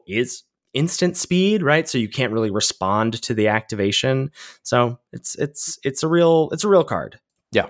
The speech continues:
Speaker 2: and it is good at ramping out this next card, which is Enraged Horn, which is four and a green for a four five with trample.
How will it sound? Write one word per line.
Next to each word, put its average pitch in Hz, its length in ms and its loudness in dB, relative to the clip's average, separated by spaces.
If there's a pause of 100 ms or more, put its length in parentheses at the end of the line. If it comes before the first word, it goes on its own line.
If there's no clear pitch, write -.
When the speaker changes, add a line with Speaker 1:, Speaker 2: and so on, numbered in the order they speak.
(160)
Speaker 2:
and 120 140 2
it 139 260 2
is 120 160 2
good - 220 2
at 160 100 2
ramping 139 300 4
out 117 120 4
this 104 120 2
next 208 200 2
card, 87 260 -2
which 92 140 -2
is 104 240 0
Enraged 107 560 0
Horn, 92 520 0
which 92 140 -6
is 98 80 -6
four - 160 -2
and 113 60 2
a 107 40 -2
green 110 200 2
for 98 100 -2
a 95 40 -2
four 107 180 0
five 98 180 0
with 98 100 -4
trample. 147 460 0